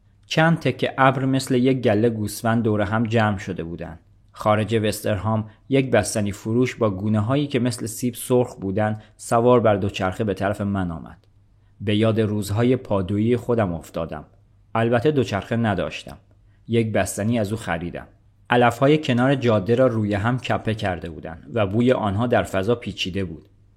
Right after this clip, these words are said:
سرعتم رو به پانزده مایل رساندم.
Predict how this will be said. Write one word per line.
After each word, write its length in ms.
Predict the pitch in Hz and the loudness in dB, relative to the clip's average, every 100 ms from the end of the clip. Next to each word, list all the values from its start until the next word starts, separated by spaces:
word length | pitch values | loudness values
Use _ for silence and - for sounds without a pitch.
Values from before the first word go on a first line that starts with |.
| _ _ | _ _
سرعتم 540 | - 107 101 113 117 | -8 -2 2 2 2
رو 100 | 113 | 0
به 120 | 107 107 | 0 -2
پانزده 560 | 98 101 104 113 117 | -2 -2 0 0 0
مایل 280 | 127 120 120 | 0 0 0
رساندم. 580 | 98 85 87 82 67 | -4 -4 -6 -6 -10